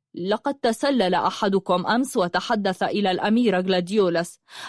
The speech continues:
ألقى الحراس القبض عليه وهو يفر، وهو الآن في سجن القلعة بأمر من الملكة."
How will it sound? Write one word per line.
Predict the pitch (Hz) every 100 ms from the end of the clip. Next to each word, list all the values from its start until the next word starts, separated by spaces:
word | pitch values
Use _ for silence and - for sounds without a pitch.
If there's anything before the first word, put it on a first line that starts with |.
| -
ألقى | 370 330 202
الحراس | 208 196 196 254 -
القبض | 170 - 262 196
عليه | 180 202 247 262 208 - -
وهو | 277 262 196 190
يفر، | 190 185 233 190 - _ - - - -
وهو | 151 220 190
الآن | 196 - 311 240
في | - 190
سجن | 240 240 214
القلعة | 185 - 262 233 180 170 _ -
بأمر | 240 - 381 403 415
من | 240 208
الملكة." | 190 190 196 185 180 170